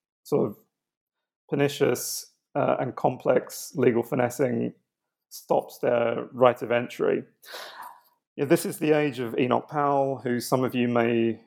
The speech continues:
have heard of, some of your listeners, who was this very, you know, the most famous of the anti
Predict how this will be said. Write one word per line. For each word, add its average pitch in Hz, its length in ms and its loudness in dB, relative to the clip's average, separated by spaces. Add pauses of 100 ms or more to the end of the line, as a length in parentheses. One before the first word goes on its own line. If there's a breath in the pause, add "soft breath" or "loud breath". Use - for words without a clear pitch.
(120)
have 113 160 0 (400)
heard 127 240 0
of, 120 180 0
some 123 160 -10
of 110 80 -8
your 113 120 6
listeners, 110 840 0
who 123 180 2
was 117 260 0
this - 460 -2
very, 117 440 0
you 139 80 -4
know, 117 100 2
the 107 80 -4
most 120 300 0
famous 117 460 0
of 107 180 -6
the 120 320 0
anti 117 760 0